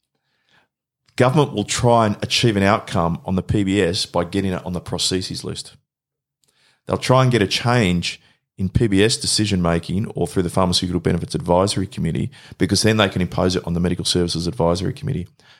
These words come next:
There's gotta be a lot more unity of purpose across these sectors that are all working on therapeutic interventions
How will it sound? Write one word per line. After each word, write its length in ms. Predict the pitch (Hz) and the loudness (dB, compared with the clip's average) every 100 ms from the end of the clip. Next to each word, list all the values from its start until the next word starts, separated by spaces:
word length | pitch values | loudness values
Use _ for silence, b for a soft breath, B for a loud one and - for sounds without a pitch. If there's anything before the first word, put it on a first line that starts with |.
| b b b | b b b
There's 180 | 98 92 | 0 2
gotta 220 | 113 113 | 2 4
be 80 | 104 | 4
a 60 | |
lot 500 | 92 92 110 110 - | 4 4 4 2 -4
more 420 | 98 95 98 92 82 | -10 0 2 4 2
unity 480 | 90 95 101 95 90 | 2 2 4 2 0
of 120 | 80 | 0
purpose 540 | - 90 90 82 - - | 0 0 0 -2 -4 -6
across 440 | 90 - 95 - | -8 -2 0 0
these 380 | - 85 - - - | -2 -4 -4 -6 -8
sectors 840 | - - 98 - 73 - 170 - B B B | -4 0 0 -2 -6 -4 -6 -10 B B B
that 100 | 95 | 0
are 120 | 101 | 4
all 380 | 120 151 135 - | 6 6 2 -2
working 800 | 98 101 107 - 87 80 82 85 - _ | -2 2 2 0 -4 -4 -4 -8 -12 _
on 400 | 95 90 85 82 | 0 2 2 -2
therapeutic 800 | - - - 104 98 - 95 - | -8 -6 0 2 2 -2 -2 -2
interventions 960 | - 87 85 85 - 147 202 - - | -6 -4 -2 -4 -4 -6 -6 -10 -14